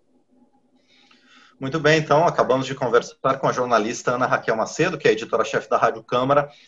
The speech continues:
a respeito dos principais acontecimentos, os principais eventos da Câmara dos Deputados nessa semana, as votações de temas importantes e as discussões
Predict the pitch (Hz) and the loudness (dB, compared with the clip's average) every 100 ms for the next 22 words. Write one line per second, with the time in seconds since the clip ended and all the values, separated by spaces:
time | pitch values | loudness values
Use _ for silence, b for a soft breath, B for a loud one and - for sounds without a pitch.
0 | B 117 123 - 123 - 143 123 - - | B -8 -6 -4 -4 -4 -10 -8 -12 -8
1 | 131 - - 135 151 151 147 135 127 - | -8 -8 -2 2 2 2 -2 -4 -4 -6
2 | 107 120 143 - - - 110 117 113 135 | -4 -2 -2 -4 -14 -10 -4 0 0 2
3 | 117 113 123 117 - 139 131 - 107 110 | 0 0 0 0 0 0 0 0 -2 0
4 | - 113 113 120 - 139 - 156 131 120 | 2 2 0 -6 -6 -12 -4 -2 0 0
5 | 131 131 b b b - 104 110 107 107 | 0 -4 b b b -6 -4 -2 0 -2
6 | - 110 107 101 117 113 107 110 113 120 | -2 -4 -4 -4 -2 0 -2 -4 -2 -2
7 | - 110 117 123 131 120 - 110 - 135 | -2 -4 -6 -4 -2 -2 -4 -14 -12 -10
8 | - 127 147 147 - | -6 0 2 2 -2